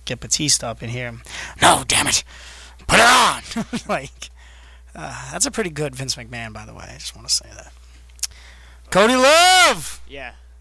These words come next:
Speaker 1: What's
Speaker 2: going on?
Speaker 1: up, baby? I got a picture of, uh, what is this? Who is this? This is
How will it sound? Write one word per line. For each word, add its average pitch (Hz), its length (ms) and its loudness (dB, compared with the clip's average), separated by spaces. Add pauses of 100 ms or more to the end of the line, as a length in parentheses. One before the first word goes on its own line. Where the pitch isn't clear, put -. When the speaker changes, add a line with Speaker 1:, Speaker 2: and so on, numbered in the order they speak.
(160)
Speaker 1:
What's - 180 -8
Speaker 2:
going 220 80 -10
on? 185 40 -4
Speaker 1:
up, 147 80 -8
baby? 165 240 -8 (680)
I 151 60 -18
got 170 160 0
a 147 40 -10
picture 170 380 -4
of, 143 300 -2
uh, 131 360 -6
what 156 100 -14
is 156 80 -14
this? - 400 -2 (680)
Who - 140 -16
is 147 200 -10
this? 120 180 -8
This 160 200 -6
is 147 280 -4